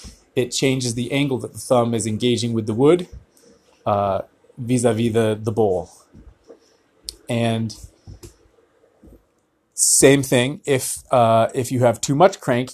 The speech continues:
you can f-, mm, get less tail flip in your bowl. Although often a better choice is to lower the rim, the front rim of the bowl, if you can, if you haven't removed too much inf-,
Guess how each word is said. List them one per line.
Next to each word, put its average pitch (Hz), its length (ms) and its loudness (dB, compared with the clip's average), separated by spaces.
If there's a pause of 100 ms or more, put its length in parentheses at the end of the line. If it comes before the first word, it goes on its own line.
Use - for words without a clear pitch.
you 123 260 -4
can 113 720 -2 (560)
f-, - 440 -16
mm, 120 420 -4
get 123 180 2
less 135 360 4
tail 110 240 4
flip 104 240 -4
in 95 80 -6
your 98 100 -8
bowl. 90 380 -6 (280)
Although 123 520 6
often 143 640 4
a 120 160 2
better 135 300 6
choice - 840 0 (240)
is 110 520 -2
to 110 280 -4
lower 113 460 2
the 104 260 -4
rim, 107 500 -4
the 98 120 -12
front 110 340 0
rim 104 180 -2
of 101 120 -8
the 101 60 -8
bowl, 95 340 -4
if 113 240 -8
you 107 120 -6
can, 90 360 -10
if 87 120 -18
you 107 100 -8
haven't 95 300 -10
removed 104 320 -8
too 107 80 -12
much 98 200 -12
inf-, 98 220 -16